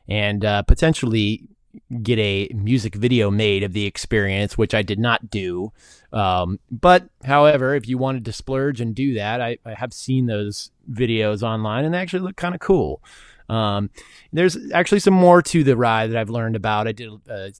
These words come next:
tad bit of research, um, and I didn't know this at the time that I went,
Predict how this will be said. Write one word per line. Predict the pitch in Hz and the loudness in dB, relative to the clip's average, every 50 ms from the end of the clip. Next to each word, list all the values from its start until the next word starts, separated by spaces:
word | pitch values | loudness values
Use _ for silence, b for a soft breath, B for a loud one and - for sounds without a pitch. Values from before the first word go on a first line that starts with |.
| _ _ | _ _
tad | - - 151 147 143 135 139 139 117 | -2 2 4 6 6 6 4 4 2
bit | 123 117 | 2 2
of | 120 113 107 | 2 0 0
research, | 117 117 110 101 - - 117 110 123 127 - - - - 131 | -2 -2 -2 -4 -4 -4 -2 -2 -2 -4 -6 -10 -12 -10 -8
um, | 113 104 104 104 101 101 | -8 -6 -4 -4 -4 -4
and | 104 110 | -4 -6
I | 113 | -2
didn't | 113 147 147 135 101 101 | 0 2 2 2 2 0
know | 107 104 107 | -2 -2 -2
this | 95 104 107 113 - - - - - - | -2 -2 -4 -4 -6 -8 -12 -14 -14 -14
at | - 113 - | -14 -14 -12
the | - | -6
time | - 120 117 113 110 | -4 -2 0 0 0
that | 110 107 | 0 0
I | 104 | 0
went, | 101 107 131 143 123 120 110 - - - | 0 0 0 0 0 -2 -4 -8 -14 -18